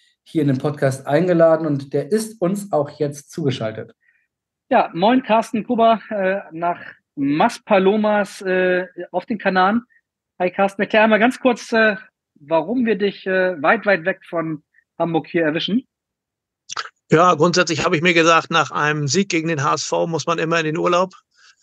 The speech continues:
Speaker 3: So habe ich's gemacht, so hat's die Mannschaft vollbracht. Sieben zu zwei Sieg gegen die dritte Mannschaft H S V in der Oberliga Hamburg. Und dann habe ich mich mal für ein paar Tage aus dem Staub gemacht auf die,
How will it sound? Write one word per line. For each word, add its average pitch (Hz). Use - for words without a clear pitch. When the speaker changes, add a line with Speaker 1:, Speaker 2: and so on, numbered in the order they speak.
Speaker 3:
So 165
habe 170
ich's -
gemacht, 208
so 196
hat's 196
die 190
Mannschaft 214
vollbracht. 190
Sieben 185
zu 180
zwei 175
Sieg 160
gegen 160
die 156
dritte 170
Mannschaft 156
H 151
S 139
V 160
in 185
der 175
Oberliga 180
Hamburg. 180
Und 160
dann 147
habe 151
ich 131
mich 143
mal 147
für 160
ein 135
paar 170
Tage 185
aus 156
dem 165
Staub 185
gemacht 180
auf 170
die, 147